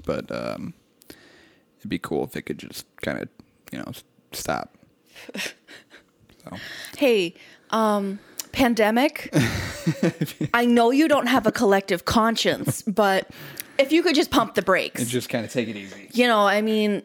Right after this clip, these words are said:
Speaker 1: It's getting a little old.
Speaker 2: the respiratory problems, it just kinda, it's unfair. If you could just kinda, like, tone it down, that'd be really nice. Like, I asked all the neighbors, like, around us, and they were just like,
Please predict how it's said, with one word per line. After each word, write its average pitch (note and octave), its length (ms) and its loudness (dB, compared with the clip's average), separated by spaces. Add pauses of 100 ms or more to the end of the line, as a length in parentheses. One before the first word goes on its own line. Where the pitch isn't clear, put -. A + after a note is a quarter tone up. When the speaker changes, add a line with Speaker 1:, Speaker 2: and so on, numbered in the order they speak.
Speaker 1:
It's C#3 140 -12
getting C3 200 2
a B2+ 80 6
little C#3+ 300 6
old. A2+ 520 4
Speaker 2:
the B3 100 6
respiratory A#3 800 2
problems, G#3 920 4
it C4 140 4
just E4 240 2
kinda, C4+ 380 4
it's D4 100 0
unfair. G3 960 2 (100)
If G3+ 220 -2
you G3 60 -2
could F#3 100 -8
just - 160 -6
kinda, E3+ 160 -4
like, C3+ 160 -4
tone - 140 -8
it - 80 -10
down, - 260 -4 (420)
that'd G3+ 140 0
be E3+ 60 -4
really D#2 220 -6
nice. - 340 -10 (960)
Like, F#3+ 280 -2
I G#3 140 2
asked G3 240 0
all E3+ 180 2
the E3+ 140 0
neighbors, D#3+ 480 -2
like, C3+ 160 0
around A2+ 340 -2
us, F#2+ 220 -2
and - 100 -4
they E3 120 0
were - 80 -8
just - 240 -10
like, C#3+ 160 -6